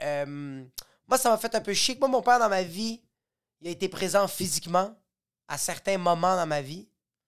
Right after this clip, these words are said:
mais il a jamais été présent mentalement. Tu sais, quand quelqu'un est là dans ta vie, mais il est pas là, là. Comme, il est là à la rencontre des parents de temps en temps.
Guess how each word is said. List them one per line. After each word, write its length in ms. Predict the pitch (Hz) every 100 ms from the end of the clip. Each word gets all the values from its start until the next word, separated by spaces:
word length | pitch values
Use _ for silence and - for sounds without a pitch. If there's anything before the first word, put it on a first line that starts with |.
| _ _ _ _ _
mais 60 | 160
il 40 |
a 40 | 165
jamais 260 | 208 233
été 160 | 254 240
présent 440 | - 185 175 196
mentalement. 520 | 180 156 156 131 147 147 _ _ _ _
Tu 80 | -
sais, 60 | 403
quand 320 | 302 202 175 - -
quelqu'un 340 | 175 190 240 -
est 180 | 180 170
là 360 | 185 185 - _ 135
dans 180 | 170
ta 180 | 170 175
vie, 320 | 143 190 240 - _ _
mais 200 | 165 190
il 180 | 190 180
est 60 | 202
pas 400 | 202 - 240 240
là, 400 | 233 240 240 226
là. 360 | 170 151 120 _ _ _
Comme, 300 | - 233 101 - _ _ _ _
il 180 | 165 220
est 100 | 214
là 480 | 220 240 254 254 240 _ -
à 100 | 160
la 140 | 175
rencontre 280 | 185 175 196
des 100 | 190
parents 280 | 180 165 175
de 40 |
temps 220 | 151 165 139
en 140 | 143
temps. 260 | - 156